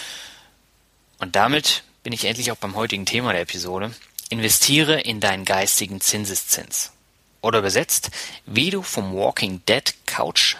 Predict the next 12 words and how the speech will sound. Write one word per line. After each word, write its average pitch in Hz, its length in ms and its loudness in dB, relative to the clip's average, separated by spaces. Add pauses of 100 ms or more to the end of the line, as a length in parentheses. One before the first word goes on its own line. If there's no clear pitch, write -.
Zombie 98 580 -2 (100)
zum 95 240 -6
geistig - 500 2
fitten 110 400 -4 (160)
Anleger 104 500 0
wirst - 400 -4 (460)
und 98 140 -4
langfristig 110 680 0
von 98 220 -8
deinem 90 300 -2
Wissen 90 340 0 (220)
profitierst. - 720 -6